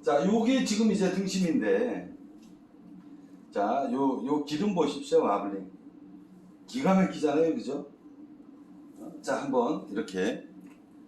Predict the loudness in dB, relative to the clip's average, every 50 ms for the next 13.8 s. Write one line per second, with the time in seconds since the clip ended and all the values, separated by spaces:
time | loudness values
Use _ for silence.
0 | -20 -20 -20 -20 -20 -20 -20 -20 -20 -20 -16 -6 -2 0 2 2 2 2 2 0
1 | 0 0 0 2 2 2 2 0 -2 -2 -2 -2 0 -2 -4 -8 -10 -16 -20 -20
2 | -20 -20 -20 -20 -20 -20 -20 -20 -20 -20 -20 -10 -8 -6 -6 -4 -6 -8 -10 -14
3 | -12 -6 -2 2 2 2 2 2 2 2 0 -2 -2 -4 -4 -4 -6 -6 -6 -4
4 | -2 0 0 0 -2 -2 -4 -6 -8 -6 -4 -4 -4 -4 -6 -8 -12 -12 -12 -10
5 | -10 -8 -8 -10 -10 -12 -18 -20 -20 -20 -20 -20 -20 -20 -20 -20 -20 -20 -20 -20
6 | -20 -20 -20 -20 -20 -20 -20 -20 -20 -20 -20 -20 -20 -20 -20 -20 -20 -20 -20 -20
7 | -12 -2 4 6 6 6 6 4 2 0 -2 2 4 4 4 4 0 2 4 4
8 | 4 4 2 -4 -2 0 0 0 0 0 0 0 -2 -2 -4 -8 -8 -8 -10 -12
9 | -18 -20 -20 -20 -20 -20 -20 -20 -20 -20 -20 -20 -20 -20 -20 -20 -20 -20 -20 -20
10 | -10 -4 -2 -2 0 0 0 0 2 2 0 0 -2 -4 -4 -6 -8 -8 -8 -10
11 | -12 -12 -16 -20 -20 -20 -20 -20 -20 -20 -20 -20 -20 -20 -20 -20 -20 -20 -20 -20
12 | -20 -20 -20 -20 -20 -20 -12 -8 -6 -6 -6 -4 -4 2 6 8 8 8 8 6
13 | 4 4 2 0 0 0 -2 -2 0 0 -2 -2 -4 -6 -10